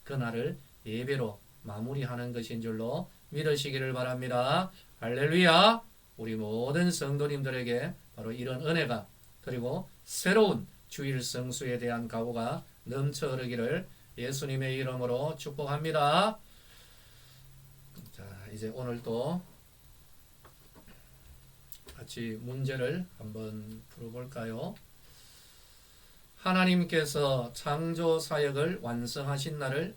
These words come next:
안식일이라고 합니다. 그러면 그리스도께서 구원의 사역을 완성하신 날은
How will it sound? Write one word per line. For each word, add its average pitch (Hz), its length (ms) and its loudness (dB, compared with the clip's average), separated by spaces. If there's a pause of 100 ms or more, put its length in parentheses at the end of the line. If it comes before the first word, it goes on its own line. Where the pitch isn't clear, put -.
안식일이라고 165 1400 -2
합니다. 110 560 -6 (520)
그러면 190 520 4
그리스도께서 135 1080 2
구원의 190 500 0
사역을 156 440 2
완성하신 135 760 -2
날은 151 360 0